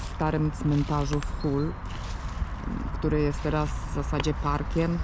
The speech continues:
Taki nostalgiczny spacer, bo nadchodzi wiosna, nadchodzi odrodzenie.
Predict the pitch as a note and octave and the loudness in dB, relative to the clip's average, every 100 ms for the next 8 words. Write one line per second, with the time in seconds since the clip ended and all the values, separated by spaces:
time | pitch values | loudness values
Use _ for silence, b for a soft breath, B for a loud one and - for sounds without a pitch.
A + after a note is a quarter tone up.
0 | - - - - - D3 C#3+ - - C#3+ | 0 -2 -2 -4 -2 0 0 0 -2 -2
1 | D3 - D3 C#3+ - - D3+ - - D#3 | 0 2 2 2 0 2 0 0 -2 -2
2 | D#3 - D#3+ - - - - - - - | 0 0 0 0 -2 -4 -2 -2 -2 0
3 | - - - - - C#3+ C#3+ C#3+ - D3+ | 0 0 -2 -2 0 0 2 0 2 2
4 | D3 D3+ D3 C#3+ D3+ - D#3+ E3 E3+ - | 2 4 4 4 2 0 0 0 -2 -4
5 | - C#3+ - C#3+ D3 C#3+ D3 C#3+ C#3 D3 | -2 -2 0 0 0 0 2 2 2 2
6 | D3 D3+ | 2 2